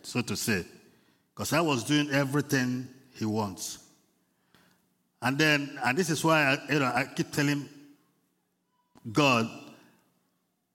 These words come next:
"This is, I'm going to live hundred and plus years." Because this is what your word said. I honored my parents. I'm not joking about it. I honored them. I obeyed them. When I came to this country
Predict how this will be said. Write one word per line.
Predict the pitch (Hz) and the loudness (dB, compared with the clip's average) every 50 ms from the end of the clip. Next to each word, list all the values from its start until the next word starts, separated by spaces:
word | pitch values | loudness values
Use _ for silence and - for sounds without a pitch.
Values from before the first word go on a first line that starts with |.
| _ _ _ - | _ _ _ -2
"This | 135 160 131 | 0 0 0
is, | 147 127 117 - - - - - | 0 -4 -6 -10 -16 -12 -6 -2
I'm | 139 135 139 139 135 | 0 0 2 2 2
going | 135 143 135 | 2 2 2
to | 135 127 113 | 2 2 2
live | 107 117 117 113 110 | 2 2 2 2 0
hundred | 90 110 110 110 110 107 | -2 -4 -2 0 0 0
and | 95 101 95 - - - - _ _ _ _ _ _ _ _ _ _ _ _ _ _ | 0 -2 -6 -12 -18 -20 -20 _ _ _ _ _ _ _ _ _ _ _ _ _ _
plus | - 117 104 92 - - | -4 -2 -2 -2 -2 -2
years." | 104 98 95 90 80 80 - - - - - - - - - - - - - - - - - - - - - - - - | -2 0 0 0 -2 -2 -4 -6 -6 -8 -12 -16 -20 -20 -20 -20 -20 -20 -20 -20 -20 -20 -20 -20 -20 -20 -20 -18 -12 -6
Because | 107 120 120 117 | -2 0 0 2
this | 131 160 | 2 0
is | 139 110 104 | 0 0 0
what | 139 131 - | 0 0 0
your | 131 120 | 2 2
word | 135 156 151 131 - | 2 2 2 0 0
said. | - 120 107 92 80 - - | 0 -2 -2 -2 -2 -2 0
I | 127 156 156 - | 0 0 0 0
honored | 170 175 180 175 151 | -2 0 0 0 0
my | 139 127 | 0 0
parents. | 117 - 143 135 117 95 90 - | 0 0 0 -2 -2 -2 -4 -2
I'm | - 151 156 | -2 -2 0
not | 156 165 156 117 | 0 0 0 0
joking | 123 127 - 143 | -2 0 0 0
about | 120 107 95 110 113 110 - | 0 0 0 -2 -2 -2 -2
it. | 90 135 | -2 -2
I | 127 123 - | -2 0 2
honored | 147 156 156 156 156 151 131 | 2 2 2 2 2 0 2
them. | 139 135 135 139 135 - | 2 2 2 0 -2 -2
I | 117 | -2
obeyed | 113 113 110 113 139 143 139 | -2 -2 -2 -2 -2 -2 -2
them. | 131 127 123 - - - - - - - | -2 -4 -6 -6 -12 -20 -20 -18 -8 -2
When | 139 151 | 0 0
I | 160 | 2
came | 156 190 208 208 - | 2 2 0 0 2
to | - 143 | 0 2
this | 156 170 - | 2 0 0
country | - 151 143 139 131 - 107 98 80 | 2 0 0 0 0 -2 -4 -4 -6